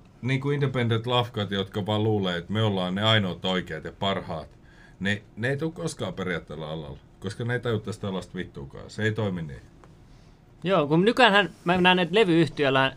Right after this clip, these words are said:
Speaker 2: ainoa iso oljenkorsi on noi Spotify-playlistit.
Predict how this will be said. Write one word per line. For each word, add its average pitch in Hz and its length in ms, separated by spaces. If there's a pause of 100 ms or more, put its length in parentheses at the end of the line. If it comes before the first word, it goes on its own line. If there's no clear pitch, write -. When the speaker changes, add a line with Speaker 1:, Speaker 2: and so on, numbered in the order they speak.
(160)
Speaker 2:
ainoa 170 420
iso 139 360
oljenkorsi 135 600
on 135 60
noi 135 100
Spotify-playlistit. 120 1080